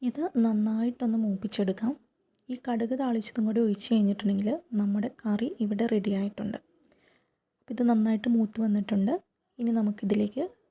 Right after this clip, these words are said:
ഒഴിച്ചു കൊടുക്കാം. അപ്പോൾ നമ്മുടെ സ്വാദിഷ്ടമായിട്ട് ഉള്ള വറുത്തരച്ച ചേമ്പ് കറി ഇവിടെ റെഡി ആയിട്ടുണ്ട്. എല്ലാവരും ഒന്ന് ട്രൈ ചെയ്ത് നോക്കണം. ഇഷ്ടപ്പെട്ടാൽ like and share ചെയ്യണം. അഭിപ്രായങ്ങൾ കമന്റ്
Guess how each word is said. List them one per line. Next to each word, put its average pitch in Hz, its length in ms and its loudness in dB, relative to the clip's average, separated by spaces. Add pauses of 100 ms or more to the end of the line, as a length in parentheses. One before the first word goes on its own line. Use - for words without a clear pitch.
(440)
ഒഴിച്ചു 202 360 0
കൊടുക്കാം. - 360 -4 (2750)
അപ്പോൾ 240 260 -6
നമ്മുടെ 220 360 -2
സ്വാദിഷ്ടമായിട്ട് 214 1000 -4 (220)
ഉള്ള 214 140 -4 (420)
വറുത്തരച്ച 220 580 -6 (120)
ചേമ്പ് 208 340 2
കറി 226 200 0 (180)
ഇവിടെ 214 220 -4
റെഡി 208 300 -2
ആയിട്ടുണ്ട്. 208 380 -6 (480)
എല്ലാവരും 226 640 0
ഒന്ന് 220 240 2
ട്രൈ 220 180 0 (140)
ചെയ്ത് 214 220 0
നോക്കണം. 214 360 0 (260)
ഇഷ്ടപ്പെട്ടാൽ 233 600 -4 (400)
like 214 320 -6
and 220 120 -2
share 214 300 0
ചെയ്യണം. 220 360 0 (100)
അഭിപ്രായങ്ങൾ 214 600 -2
കമന്റ് 208 400 0